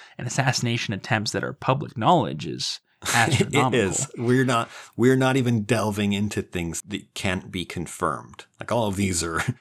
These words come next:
Speaker 2: <laughs> admitted open plot,
Speaker 1: Yeah,
Speaker 2: public
Speaker 1: admitted
Speaker 2: record
Speaker 1: things
Speaker 2: things at
Speaker 1: that
Speaker 2: this
Speaker 1: have
Speaker 2: point.
Speaker 1: happened. Yeah.
Speaker 2: Yeah. We wanted to give a kind of lay of the land as we're discussing this, and we are somewhat incidentally. We, we've mentioned Iraq and Afghanistan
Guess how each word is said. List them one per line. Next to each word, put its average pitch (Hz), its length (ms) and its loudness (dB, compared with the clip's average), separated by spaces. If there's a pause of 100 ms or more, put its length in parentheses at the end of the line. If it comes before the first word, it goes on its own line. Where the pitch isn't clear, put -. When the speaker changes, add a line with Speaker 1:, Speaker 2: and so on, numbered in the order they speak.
(180)
Speaker 2:
<laughs> - 340 -20
admitted 87 640 -2 (380)
open 95 340 2
plot, 78 340 0
Speaker 1:
Yeah, 156 120 4
Speaker 2:
public 107 220 2
Speaker 1:
admitted 120 240 4 (100)
Speaker 2:
record 113 80 -6
Speaker 1:
things 113 280 0
Speaker 2:
things - 40 0
at - 20 2
Speaker 1:
that 95 40 2
Speaker 2:
this 82 100 0
Speaker 1:
have - 60 -10
Speaker 2:
point. - 80 -4
Speaker 1:
happened. 135 400 -2
Yeah. 104 320 -4 (180)
Speaker 2:
Yeah. 82 260 0 (340)
We 117 180 6
wanted 135 200 6
to 107 40 6
give 98 160 6
a 85 80 2
kind 98 160 -2
of 85 140 -4
lay 82 180 2
of 95 140 2
the 73 100 -2
land 73 480 -2
as 78 160 -8
we're 80 80 -4
discussing 78 440 -4
this, 73 180 -4
and 85 60 -4
we 85 120 -4
are 98 440 0 (100)
somewhat 107 580 0
incidentally. 87 720 -2
We, 90 140 -2
we've 87 240 -2
mentioned 107 500 2
Iraq 80 480 -4
and 82 80 -4
Afghanistan 78 880 -4